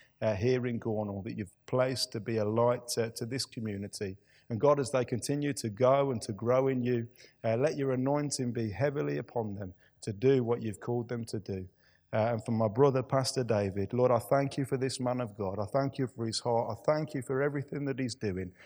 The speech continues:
And Lord, I just pray that your favor, uh, and your mighty blessing and increase would be upon him. Uh, that, Lord, I just feel, yeah, whatever you, you, you touch, cause his hand to touch, Lord, that there will be blessing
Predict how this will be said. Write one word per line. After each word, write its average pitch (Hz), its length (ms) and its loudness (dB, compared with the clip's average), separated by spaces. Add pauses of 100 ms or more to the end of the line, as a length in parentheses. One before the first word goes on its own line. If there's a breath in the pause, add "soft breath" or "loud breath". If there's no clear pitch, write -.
(180 loud breath)
And 117 80 -2
Lord, 127 160 4
I 127 100 6
just 131 240 -6
pray 135 200 4
that 123 160 -2
your 110 100 -2
favor, 147 580 2 (400 loud breath)
uh, 120 40 2
and 113 280 2
your 120 120 0
mighty 139 400 0
blessing 143 640 0
and 117 140 0
increase 139 540 -2
would 113 140 -6
be 113 120 -2
upon 131 340 -2
him. 131 160 -4 (360 loud breath)
Uh, 123 200 4
that, 143 180 2
Lord, 185 180 4
I 165 60 4
just 160 240 -4
feel, 165 180 2
yeah, 156 140 4
whatever 170 360 2
you, 156 180 2
you, 139 400 0
you 143 180 0 (240)
touch, 180 200 -2 (120)
cause 175 220 0
his 160 160 -4
hand 151 220 2
to 143 100 -4
touch, - 420 -4
Lord, 104 240 -2
that 113 140 -10
there 123 160 -2
will 135 200 0
be 120 160 -4
blessing 143 600 -2